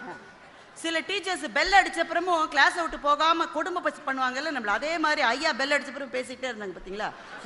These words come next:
டீச்சருங்களுக்கு இதே மாதிரி தான் எப்பவும். அவங்க சொன்னாங்க, ஔவை அப்படி சொன்னாள்னு.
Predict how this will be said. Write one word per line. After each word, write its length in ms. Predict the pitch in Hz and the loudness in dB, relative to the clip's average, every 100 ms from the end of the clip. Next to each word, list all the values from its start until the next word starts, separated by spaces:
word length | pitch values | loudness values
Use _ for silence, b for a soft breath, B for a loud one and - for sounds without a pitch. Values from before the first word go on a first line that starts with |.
| - - | -8 -4
டீச்சருங்களுக்கு 640 | 415 - 381 320 311 302 | -2 0 0 0 -4 -4
இதே 420 | 339 285 320 349 | -6 -4 -2 0
மாதிரி 260 | 330 285 262 | 2 0 0
தான் 120 | 277 | -4
எப்பவும். 440 | 220 220 240 156 - - - - - - - - - - - - - - - | -6 -8 -8 -8 -12 -18 -20 -20 -20 -20 -20 -20 -20 -20 -20 -20 -20 -20 -8
அவங்க 260 | 233 269 262 | 0 0 0
சொன்னாங்க, 440 | 285 294 349 330 277 294 320 - | 0 6 6 10 12 12 10 10
ஔவை 200 | 403 370 | 8 8
அப்படி 320 | 330 302 269 | 8 6 2
சொன்னாள்னு. 880 | - 277 269 269 269 233 196 311 | 0 0 8 8 8 0 0 0